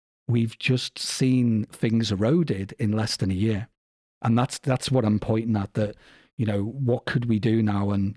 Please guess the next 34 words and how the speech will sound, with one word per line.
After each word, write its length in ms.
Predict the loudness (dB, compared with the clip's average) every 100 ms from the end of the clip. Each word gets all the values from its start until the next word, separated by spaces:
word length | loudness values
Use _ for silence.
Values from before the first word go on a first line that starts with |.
| -8
maybe 400 | -2 0 2 2
nothing, 400 | 2 0 0 0
I 100 | 2
don't 160 | 0 0
have 180 | -2 -2
the 100 | 0
answer, 400 | 0 0 -4 -4
but 240 | -4 -6 -10 -20 -18 -18 -14 -4
I 80 | 0
think 220 | 2 4
we 80 | 4
know 160 | 4
why, 300 | 2 2 2
because 320 | 0 0 -2 0
there's 180 | -2
just 260 | 0 -2 0
that 280 | -2 -2 -6
complete 580 | -2 -2 0 -2 -2 -8 _ _ -2
disconnection 760 | -2 0 -2 0 0 0 0
between 420 | 0 -2 0 0 2
people 460 | 0 0 0 -2
who 380 | 0 2 2 0 -6 -20 _ -2
don't 240 | -2 0
see 300 | -2 0 2
themselves 480 | 2 2 0 -2 -2
as 100 | -4
creative 680 | -2 0 0 -2 -2 -2 0
and 260 | 2 0 -4 -16 -20 _ -2
they 100 | 0
don't 320 | 2 0 -2
feel 400 | -2 0 0 -2
connected 580 | 0 0 -2 -2 -4 -2
to 460 | -2 0 2 0 -6 -20 _ _
art, 440 | -2 0 0 -4